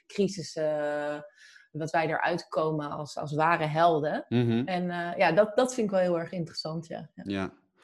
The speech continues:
Speaker 2: Ralf, het, wat vind jij daarvan, dat we die, überhaupt die tendens om een vergelijking te willen maken en, en een historicus van stal te trekken om daarbij,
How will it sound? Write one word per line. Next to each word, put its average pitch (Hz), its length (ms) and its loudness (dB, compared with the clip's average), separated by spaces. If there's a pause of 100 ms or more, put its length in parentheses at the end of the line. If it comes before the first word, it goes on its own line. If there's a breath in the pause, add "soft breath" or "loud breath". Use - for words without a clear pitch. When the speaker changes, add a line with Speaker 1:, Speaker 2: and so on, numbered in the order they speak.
(280 soft breath)
Speaker 2:
Ralf, 139 280 4
het, 143 200 0
wat 135 240 0
vind 143 140 2
jij 143 140 6
daarvan, 143 320 4
dat 156 160 0
we 123 280 -4
die, 123 280 -2
überhaupt 131 480 2
die 127 160 0
tendens 123 540 4
om 113 160 0
een 113 140 4
vergelijking 120 640 2
te 117 60 -6
willen 110 240 2
maken 110 580 2
en, 110 320 -2
en 110 120 -2
een 107 120 0
historicus 110 680 0
van 117 120 -2
stal 110 320 2
te 107 120 -4
trekken 107 380 0
om 104 180 0
daarbij, 101 560 2